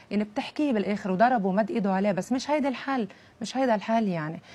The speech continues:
كان أكتر شيء يقول له: "بدك تعمل هيك ولا بتفل من البيت؟" يفل من البيت ماريو، آخر همه. يعني عن جد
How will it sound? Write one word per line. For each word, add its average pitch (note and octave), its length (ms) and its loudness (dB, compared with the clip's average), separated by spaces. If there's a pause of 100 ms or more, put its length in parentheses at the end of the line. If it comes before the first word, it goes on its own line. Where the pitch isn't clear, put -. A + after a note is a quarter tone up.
(180)
كان C4 120 -2
أكتر B3 260 -2
شيء C4 220 -2
يقول B3 140 0
له: B3 60 2
"بدك G3 260 0
تعمل B3 320 0
هيك A#3+ 200 -2
ولا A3 140 0
بتفل G#3 300 -2
من G3 100 2
البيت؟" F#3+ 300 0
يفل C4 300 -2
من C#4 100 0
البيت D4 380 -2
ماريو، F#3 280 -2
آخر B3+ 240 -4
همه. A3+ 400 -2 (540)
يعني F3 200 0
عن F#3 120 -2
جد C#4 160 -2